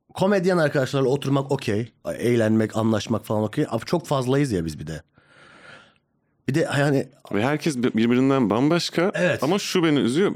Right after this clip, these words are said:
Speaker 2: Oturulunca, "Abi biz niye böyleyiz ya?" diyor mesela.
Speaker 1: Evet.
Speaker 2: "Abi biz öyle değiliz."
Speaker 1: Hı hı.
Speaker 2: Yani senin o negatif bir gördüğün, şikayet ettiğin şeyde haklısın.
Speaker 1: Hı hı.
Speaker 2: Ben o konuda iyiyim.
Speaker 1: Evet.
Speaker 2: Benim de başka bir sıkıntım, şikayetim var. Onu da sana dayatmıyorum.
Speaker 1: Evet.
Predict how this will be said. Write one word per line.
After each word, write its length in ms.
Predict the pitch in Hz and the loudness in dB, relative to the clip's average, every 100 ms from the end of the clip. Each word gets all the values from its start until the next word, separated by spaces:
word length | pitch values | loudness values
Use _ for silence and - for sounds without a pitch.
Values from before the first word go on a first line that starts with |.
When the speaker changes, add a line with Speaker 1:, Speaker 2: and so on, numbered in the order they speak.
| - | -2
Speaker 2:
Oturulunca, 580 | 117 143 156 185 185 - - | -4 0 2 2 0 -2 -4
"Abi 220 | 156 151 | -2 0
biz 140 | 156 160 | 0 2
niye 240 | 190 214 | 2 4
böyleyiz 440 | 170 120 98 90 90 | 4 4 4 2 2
ya?" 220 | 90 - - _ 85 | 2 0 -8 _ -4
diyor 160 | 85 76 | 0 0
mesela. 360 | 76 - 76 - | 0 -2 -2 -2
Speaker 1:
Evet. 200 | - 156 | -2 -2
Speaker 2:
"Abi 80 | 120 | -2
biz 160 | 143 156 | 0 2
öyle 260 | 165 170 | 2 2
değiliz." 460 | 165 156 90 - - - - | 2 2 0 -2 -12 -18 -14
Speaker 1:
Hı 60 | |
hı. 40 | 95 - - | -14 -10 -4
Speaker 2:
Yani 180 | 110 | -2
senin 260 | 110 139 151 | 0 2 2
o 140 | 143 | 4
negatif 420 | 156 151 156 - - - | 2 2 -2 -6 -8 -4
bir 80 | 123 | 0
gördüğün, 380 | 131 135 127 135 | 2 2 2 0
şikayet 420 | - 135 131 - | 0 -2 -2 -2
ettiğin 280 | 123 - 131 | -4 -2 -2
şeyde 220 | 131 113 | 0 0
haklısın. 580 | 101 104 - - - - - 92 | 0 -2 -8 -6 -6 -6 -10 -14
Speaker 1:
Hı 60 | 95 | -12
hı. 40 | 107 _ _ | -12 _ _
Speaker 2:
Ben 140 | - 139 | -2 0
o 100 | 165 | 2
konuda 260 | 170 170 - | 2 2 4
iyiyim. 440 | 160 175 185 202 - _ - | 2 2 2 0 -4 _ -10
Speaker 1:
Evet. 160 | 92 82 - | -8 -8 -4
Speaker 2:
Benim 140 | 123 175 | -2 0
de 60 | |
başka 320 | 180 180 - 190 | 0 -2 -2 -4
bir 40 | |
sıkıntım, 440 | - - 123 120 | -2 -2 0 0
şikayetim 540 | 110 - 95 95 101 101 | -2 0 0 0 0 0
var. 220 | 165 - _ - - - | 0 -4 _ -20 -20 -6
Onu 180 | 120 160 | -2 0
da 60 | |
sana 240 | 185 175 160 | 0 0 2
dayatmıyorum. 580 | 131 101 - 90 95 175 - - | 2 0 0 0 0 -2 -8 -8
Speaker 1:
Evet. 200 | 107 92 | -4 -4